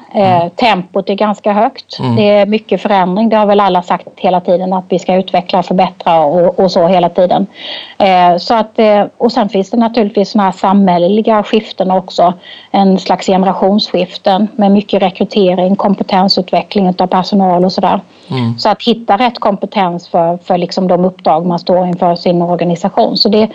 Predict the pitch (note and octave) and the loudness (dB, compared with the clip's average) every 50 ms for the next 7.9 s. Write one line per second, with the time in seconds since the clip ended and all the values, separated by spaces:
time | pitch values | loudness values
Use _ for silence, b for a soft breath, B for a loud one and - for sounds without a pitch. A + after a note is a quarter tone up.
0 | B B B B B B A#3+ B3 B3 B3 A#3 A3+ A3 G3 A#3 A#3+ A#3+ B3 A#3+ A#3 | B B B B B B 2 4 4 4 4 4 2 2 2 2 4 4 4 4
1 | A3+ A3+ A3+ A3+ - - C4+ B3+ A#3+ A3+ A#3 B3 A#3+ C4+ C4 C4 - - G#3+ F#3+ | 2 2 0 -2 -2 0 2 2 2 2 0 0 0 0 -2 -4 -2 -4 -2 -2
2 | F#3 E3 E3 - - F#3 A3+ B3 - _ - - A#3 G#3+ G#3 - - - G#3+ G3 | -2 -2 -4 -2 -2 -2 -2 -2 -4 _ -2 0 0 0 0 -4 -6 -4 -2 0
3 | F#3+ - - G3+ F#3+ F#3 F#3 F3 F3 F#3 F3+ - - - G#3+ F#3 F3 - - A#3 | 0 0 2 2 2 4 4 2 2 0 -4 -6 -4 0 2 2 2 0 0 -2
4 | A3+ G#3 G#3 - - G3+ F3+ E3+ E3+ - - F#3+ F#3 F3+ F3 E3+ E3+ E3+ F3 F3 | 0 -2 -2 -2 -2 0 0 0 0 -2 -2 0 0 0 0 0 0 0 0 0
5 | F3+ F3+ E3+ F3 F3 - - - D#4 - - - B3 A3 F#3 F3 - F#3 D#3 D3+ | 2 0 0 0 -2 -4 0 -2 -2 -2 -2 -2 0 2 2 2 2 0 0 0
6 | D#3 F3 F3+ - - F#3+ F3+ F3+ - F#3+ G3+ F#3 F#3 F#3+ F#3 F3 E3+ E3 - E3 | 2 0 -2 -2 -2 -2 -2 -2 0 0 0 2 2 2 0 0 -2 -2 -4 -6
7 | - - F3+ F#3 F3+ F3 F3 F3+ F3 - F#3 E3 E3+ E3+ F3 E3+ E3+ | -2 0 0 2 2 2 0 -2 -4 -4 -4 -2 0 2 2 2 2